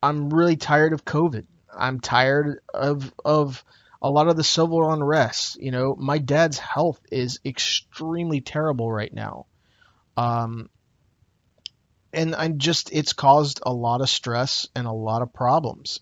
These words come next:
And so I'm just sick of a lot of stuff, and it's worn on my attitude. So if I come off a little short,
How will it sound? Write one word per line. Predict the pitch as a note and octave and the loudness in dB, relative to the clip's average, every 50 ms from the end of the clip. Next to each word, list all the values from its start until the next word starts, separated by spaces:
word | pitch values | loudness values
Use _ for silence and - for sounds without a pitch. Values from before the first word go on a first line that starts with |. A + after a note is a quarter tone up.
| - | -8
And | - B2+ B2 B2 A#2+ B2 A#2+ | -8 -6 -4 -4 -4 -4 -4
so | - - - C3 B2 B2+ B2 B2 A#2+ _ _ - - _ _ _ _ - - | -2 -2 -2 0 0 0 -2 -4 -6 _ _ -20 -20 _ _ _ _ -8 -4
I'm | C#3+ F3+ | -2 0
just | G#3+ A#3 - - | 0 2 2 2
sick | - G3 G3 F#3+ - | 2 2 0 2 2
of | F#3 | 4
a | F3 | 6
lot | E3 D#3 D3+ D3+ | 6 6 6 4
of | D3 | 2
stuff, | - - - - B2 B2 A#2+ - | 0 -2 -2 0 0 0 0 -2
and | C3+ B2+ | -4 -4
it's | B2 A#2+ - | -4 -6 -6
worn | - A2+ A2+ A#2+ B2+ C3+ C#3 | -8 -8 -6 -4 -2 -2 -2
on | C#3 C3 | -2 -2
my | B2 A#2+ - - | -4 -4 -4 -4
attitude. | B2 A#2 A#2 A#2 A#2+ - - - B2 B2 B2+ B2+ | -4 -4 -2 -4 -6 -8 -6 -4 -4 -4 -4 -4
So | - - B2 | -4 -4 -4
if | A#2+ - | -4 -4
I | A#2+ A#2 | -6 -8
come | - - - A#2+ A#2+ A#2 | -8 -8 -8 -6 -4 -2
off | A#2 B2 B2 - | -2 -2 -2 -4
a | |
little | A#2+ A2 A#2+ A#2+ A#2 | -6 -6 -6 -8 -6
short, | A2+ - - - A2+ A2+ A#2 B2+ C3 | -4 -4 -4 -4 -4 -4 -6 -6 -8